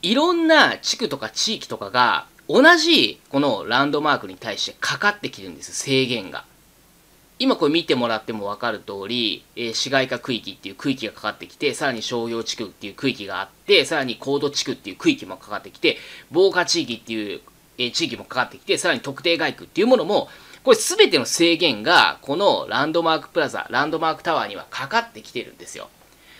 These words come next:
で、多くの方がこの都市計画法、都市計画、都市計画法を学ぶときに、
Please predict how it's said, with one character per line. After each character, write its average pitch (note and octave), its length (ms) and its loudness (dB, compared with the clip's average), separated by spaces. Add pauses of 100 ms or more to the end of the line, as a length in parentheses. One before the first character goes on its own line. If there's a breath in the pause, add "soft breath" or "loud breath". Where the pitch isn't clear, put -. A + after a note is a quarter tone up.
(220 loud breath)
で、 F#3+ 100 4
多 D#4 180 6
く G#3 100 -4
の D3 120 0
方 A#2 240 -4
が C#3+ 180 4
こ A#2+ 80 -6
の A2 60 -8
都 F3+ 160 -8
市 - 120 -8
計 B3+ 200 0
画 - 100 -8
法、 - 340 -18
都 F#3 120 -6
市 F#3 100 -8
計 A3+ 140 -2
画、 D3 180 -4 (240)
都 D3 140 -8
市 - 80 -8
計 G3+ 100 2
画 G3 120 -2
法 F3+ 260 -2
を C#3 40 2
学 D#3+ 300 2
ぶ E3+ 80 -8
と A2 80 -10
き G2+ 160 -12
に、 A2 320 -6